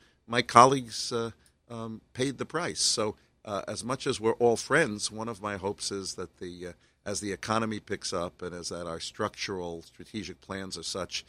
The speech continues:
that we're rapidly moving towards a sustainable budget, and as all of your listeners will realize that they should be supporting Yeshiva University, I think a top priority is that, uh, all of the people who work for the Jewish people have to, um, have their, uh,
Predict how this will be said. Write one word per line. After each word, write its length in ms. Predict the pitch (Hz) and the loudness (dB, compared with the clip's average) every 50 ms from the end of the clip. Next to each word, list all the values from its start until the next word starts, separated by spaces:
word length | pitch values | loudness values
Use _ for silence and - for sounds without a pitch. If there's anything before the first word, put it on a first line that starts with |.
| - - - _ _ _ | -16 -20 -20 _ _ _
that 160 | - 92 - | -6 -4 -4
we're 280 | - 92 87 87 85 87 | -4 -6 -8 -8 -8 -8
rapidly 580 | 85 87 95 104 104 - 110 90 90 - 95 90 | -4 0 0 0 2 0 -4 -8 -8 -12 -12 -12
moving 480 | 90 92 101 101 95 90 95 87 87 | -12 -14 -14 -14 -12 -12 -12 -12 -12
towards 320 | 85 - - 87 90 85 - | -14 -10 -8 -8 -8 -6 -4
a 80 | 87 | -4
sustainable 560 | - - 95 - - 92 90 90 90 78 80 | -2 -2 -2 -4 -4 -6 -6 -8 -10 -12 -14
budget, 460 | 80 76 98 98 92 - 80 80 - - _ _ _ _ _ _ _ | -8 -4 -4 -4 -4 -6 -8 -10 -12 -16 _ _ _ _ _ _ _
and 120 | - 98 95 | -16 -16 -14
as 120 | 95 85 | -12 -8
all 260 | - 117 113 117 117 | -4 0 0 0 0
of 100 | 104 85 | 0 -2
your 120 | 92 98 95 | -6 -8 -4
listeners 500 | 95 107 104 - - 95 95 92 87 - | -4 -2 -2 -2 -2 -4 -6 -10 -10 -10
will 140 | 90 90 90 | -10 -10 -10
realize 500 | 87 95 101 98 92 87 82 85 82 - | -8 -6 -4 -4 -4 -6 -8 -6 -6 -6
that 100 | 87 - | -6 -6
they 120 | 98 87 | -10 -12
should 180 | 85 - 90 78 | -12 -12 -14 -14
be 80 | 90 | -12
supporting 480 | 82 - - - - - 123 135 117 92 | -12 -12 -12 -10 -10 -10 -10 -8 -10 -14
Yeshiva 320 | 82 82 - - 92 76 | -12 -12 -10 -10 -10 -10
University, 640 | - 78 76 76 71 67 71 - - 87 90 110 113 - - - _ _ _ - | -12 -14 -14 -12 -12 -12 -10 -10 -10 -8 -8 -10 -10 -12 -18 -20 _ _ _ -10
I 60 | - 135 | -8 -6
think 160 | 156 156 - | -6 -8 -8
a 40 | 143 | -8
top 280 | - - 135 135 127 - | -2 0 0 0 0 -2
priority 580 | - 120 117 117 113 117 120 117 104 104 101 | -4 -2 -2 -2 -4 -4 -6 -6 -8 -8 -10
is 180 | 95 92 - - | -10 -10 -10 -10
that, 140 | 98 90 - _ _ _ _ _ _ _ _ - | -12 -12 -14 _ _ _ _ _ _ _ _ -14
uh, 140 | 98 92 90 85 - | -12 -10 -10 -6 -4
all 200 | 104 101 107 117 | -2 0 0 0
of 120 | 117 101 | 0 -2
the 80 | 98 95 | -4 -6
people 420 | - - 117 117 - - 92 87 | -6 -6 -8 -8 -6 -6 -6 -6
who 100 | 85 95 | -6 -8
work 360 | 98 98 95 95 104 101 - - | -8 -4 0 0 0 0 -2 -8
for 240 | - - 101 101 | -8 -4 -2 -2
the 100 | 95 92 | -2 -4
Jewish 320 | 87 80 95 95 95 - - | -6 -8 -10 -10 -10 -10 -10
people 420 | - 139 160 - - 85 69 76 | -12 -12 -12 -10 -8 -8 -8 -8
have 280 | 80 82 80 87 - - | -8 -10 -12 -12 -14 -12
to, 180 | - 95 92 - _ _ _ _ _ _ _ | -8 -8 -8 -8 _ _ _ _ _ _ _
um, 380 | - 90 87 87 85 87 90 92 - _ - - | -14 -12 -10 -10 -12 -12 -16 -18 -20 _ -20 -10
have 220 | - 98 95 82 80 | -8 -8 -8 -6 -6
their, 260 | 95 90 87 87 87 87 85 87 87 | -6 -6 -6 -6 -8 -10 -12 -14 -14
uh, 40 | 87 | -16